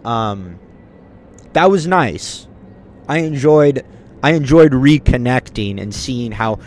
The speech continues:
everyone had grown and changed. And it's, it's fun to see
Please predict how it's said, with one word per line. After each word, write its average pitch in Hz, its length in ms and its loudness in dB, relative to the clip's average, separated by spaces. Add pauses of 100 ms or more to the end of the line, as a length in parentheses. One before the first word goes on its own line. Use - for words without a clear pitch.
(160)
everyone 123 420 -2
had 107 160 -8
grown 120 560 0
and 92 160 -8
changed. 113 640 -6
And 101 140 -12 (380)
it's, - 220 -6 (140)
it's 147 200 -4
fun 156 340 0
to 147 60 -4
see 143 640 -4